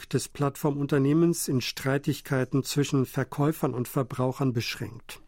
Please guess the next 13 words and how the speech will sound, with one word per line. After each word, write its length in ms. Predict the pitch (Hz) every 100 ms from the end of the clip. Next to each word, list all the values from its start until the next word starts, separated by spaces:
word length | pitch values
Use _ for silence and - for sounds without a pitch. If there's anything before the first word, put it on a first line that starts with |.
| - - - - - - - -
Einige 320 | 151 185 208
Unternehmen 500 | 202 180 170 185 180
schrieben 320 | - 175 175
sogar 240 | 165 151 147
fest, 400 | - 151 - -
dass 220 | 139 -
die 100 | 139
Plattform 540 | - 147 - 147 135
keinesfalls 680 | - 151 185 - 170 156 -
Verantwortung 720 | 160 - 175 - 170 160 160
für 140 | 147 160
Schäden 440 | - 160 165 160
übernehme, 540 | 147 151 143 151 147